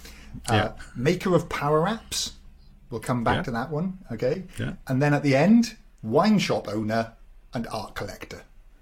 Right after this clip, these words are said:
Speaker 2: Yeah.
Speaker 1: Okay, this is good, <laughs> right?
Speaker 2: <laughs>
Speaker 1: So, so we've gotta discuss
Speaker 2: That's,
Speaker 1: that bit,
Speaker 2: that's
Speaker 1: but, but before we
Speaker 2: like
Speaker 1: do,
Speaker 2: the
Speaker 1: right?
Speaker 2: picture in the ba-, <laughs> the picture in the background.
Speaker 1: Oh.
Speaker 2: Yeah.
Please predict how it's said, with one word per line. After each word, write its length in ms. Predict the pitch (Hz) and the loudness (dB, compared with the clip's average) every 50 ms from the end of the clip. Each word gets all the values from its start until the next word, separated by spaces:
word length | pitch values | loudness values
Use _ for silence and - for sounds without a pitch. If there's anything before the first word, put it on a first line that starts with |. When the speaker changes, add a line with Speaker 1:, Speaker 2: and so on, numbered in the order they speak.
| - - - - - | -20 -20 -16 -8 -6
Speaker 2:
Yeah. 160 | 104 92 92 - - - | -6 -6 -6 -8 -10 -12
Speaker 1:
Okay, 260 | 92 90 85 - 90 85 - - - - - | -12 -12 -10 -10 -10 -10 -8 -6 -8 -4 0
this 160 | - 90 - 120 | 2 0 2 0
is 100 | - - | -4 -6
good, 280 | - 85 85 82 - - - - | -6 -8 -8 -8 -10 -12 -14 -10
<laughs> 140 | - - - | -10 -6 -4
right? 340 | 147 139 - - 165 - - - - - - | -4 -4 -6 -8 -10 -12 -12 -6 -2 -2 -2
Speaker 2:
<laughs> 240 | - - 123 - - | 0 -2 -4 -4 -4
Speaker 1:
So, 520 | - 107 - - - 151 123 - - 127 - | -4 -6 0 6 6 6 6 6 2 -2 -2
so 160 | - - 123 | 2 4 4
we've 100 | 113 123 | 4 4
gotta 140 | 123 180 180 | 4 4 4
discuss 320 | 156 151 - - 143 120 | 4 2 0 2 2 4
Speaker 2:
That's, 300 | 107 127 131 - - - | 4 4 4 4 0 0
Speaker 1:
that 120 | - 120 117 | 2 2 4
bit, 140 | 131 135 - | 4 6 6
Speaker 2:
that's 220 | 147 120 113 - | 6 6 6 2
Speaker 1:
but, 100 | - 131 | -2 0
but 220 | - 113 - - | 0 0 0 0
before 240 | - 135 - - 143 | -2 0 4 6 8
we 60 | 139 | 8
Speaker 2:
like 80 | 120 110 | 8 6
Speaker 1:
do, 80 | 117 117 | 4 4
Speaker 2:
the 60 | 113 | 6
Speaker 1:
right? 80 | 120 131 139 | 6 6 4
Speaker 2:
picture 180 | - - 147 135 | 6 6 4 4
in 120 | 127 120 | 4 4
the 80 | 110 113 | 2 -2
ba-, 420 | - - - - - - - - - - - - - - | -4 -6 -10 -12 -12 -4 -4 -4 -4 -4 -8 -12 -10 -8
<laughs> 480 | - - - - - - - - - | -6 -6 -4 -2 -2 0 0 -2 -2
the 80 | - 120 | -4 -2
picture 320 | - - 131 127 - 147 | 0 -2 -2 0 2 2
in 100 | 127 113 | 2 2
the 60 | 110 | 2
background. 640 | 107 131 135 135 - 113 101 90 90 90 - 85 - - - - - - - - - - - | 2 0 0 -2 -2 -4 -2 -2 -4 -4 -6 -8 -8 -8 -8 -6 -6 -8 -6 -4 -4 0 6
Speaker 1:
Oh. 360 | 156 165 190 190 127 92 - - - - - - - - - - - | 6 8 8 8 6 4 2 -4 -6 -8 -8 -10 -10 -8 -6 -6 -4
Speaker 2:
Yeah. 140 | - - - | -2 -4 -4